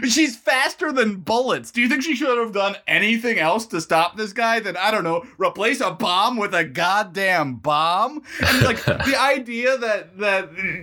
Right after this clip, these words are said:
Speaker 1: she has such control, the explosion was big enough that it blew out a wall and turned a man to dust.
Speaker 2: Yeah,
Speaker 1: I don't know
Speaker 2: not
Speaker 1: if
Speaker 2: the hat,
Speaker 1: that's, like,
Speaker 2: though.
Speaker 1: really,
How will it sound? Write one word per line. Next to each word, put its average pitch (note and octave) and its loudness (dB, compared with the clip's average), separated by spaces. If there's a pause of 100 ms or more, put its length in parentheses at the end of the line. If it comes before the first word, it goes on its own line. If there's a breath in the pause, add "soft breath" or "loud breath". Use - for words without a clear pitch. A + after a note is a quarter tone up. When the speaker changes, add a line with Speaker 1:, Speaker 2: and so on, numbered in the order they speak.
Speaker 1:
she A3 -2
has G3 0
such A#3 -2
control, G#3+ -2
the G3 2
explosion A#3 0
was D#3 0
big F3 -2
enough A#2+ 0
that D3+ 0
it C#3 -4
blew F#3+ 0
out F#3+ 0
a C3+ 0
wall A#2+ 0
and C3+ 0
turned F3 -2
a E3 -2
man D3+ 0
to B2+ -2
dust. G2+ 0 (260 loud breath)
Speaker 2:
Yeah, D#2+ 6
Speaker 1:
I C4 4
don't C#4 2
know B3+ 0
Speaker 2:
not - 2
Speaker 1:
if A3 -6
Speaker 2:
the C#3+ 0
hat, A3+ 0
Speaker 1:
that's, G3+ 0
like, F3 0
Speaker 2:
though. - -2
Speaker 1:
really, F#3 -2